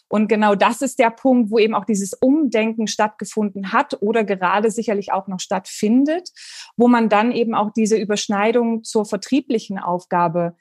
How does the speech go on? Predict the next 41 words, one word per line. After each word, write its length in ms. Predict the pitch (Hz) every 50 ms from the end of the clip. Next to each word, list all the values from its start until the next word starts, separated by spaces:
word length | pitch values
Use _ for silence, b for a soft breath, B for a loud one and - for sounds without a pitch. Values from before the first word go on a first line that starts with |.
| b b b b b b
sehen 460 | - 160 151 202 208 196 185 180 170 -
kann, 300 | - - 170 160 147 156
ja? 180 | 175 185 196
Weil 140 | 196 190 185
ein 180 | 170 180 190 214
Vertriebler, 800 | - - 190 - - - 220 240 233 - 269 233 233 240 254 254 b b b b b b _ _ -
der 80 | 214
geht 160 | 196 254 262 254
ja 120 | 240 214
auch 200 | 277 285 - -
proaktiv 680 | - - 220 233 233 - 190 190 - - - 220 208
an 160 | 214 175 185
seinen 360 | 180 185 175 175 180 175 175 175
Markt 320 | 170 - - 185 - -
heran, 340 | 196 170 165 160 147 151 165
ne? 80 | 180
Und 80 | 202 214
das 140 | 220 214 -
ist 120 | 240 -
eine 60 | 233
ganz 240 | 185 202 202 226 -
große 240 | - 240 233 - 226
Chance, 580 | 202 - - 226 233 262 285 302 277 285 - 196
wenn 140 | 190 196
ich 120 | 202 196 196
mein 200 | 202 185 196 190
Verständnis 500 | 202 196 - 214 214 233 226 226 214 220
als 240 | 208 190 190 - -
Recruiter 340 | 202 - - 226 208 220 208
erweitere 640 | - 180 185 170 185 175 190 233 277 - - 220 190
und 160 | 185 185 180
sage, 280 | - 185 180 185 185 190
okay, 460 | 185 _ - - 220 214 220 220 B B B B B B B
ich 140 | B 202 -
gehe 200 | - 247 247 -
auch 220 | - 196 190 _ _
proaktiv 600 | - 220 226 262 - 285 - - - 269 269 -
an 200 | - 220 226 233
den 220 | 233 247 233 226
Markt 420 | 226 214 208 220 254 277 - - - -
und 300 | - 214 214 214 214 214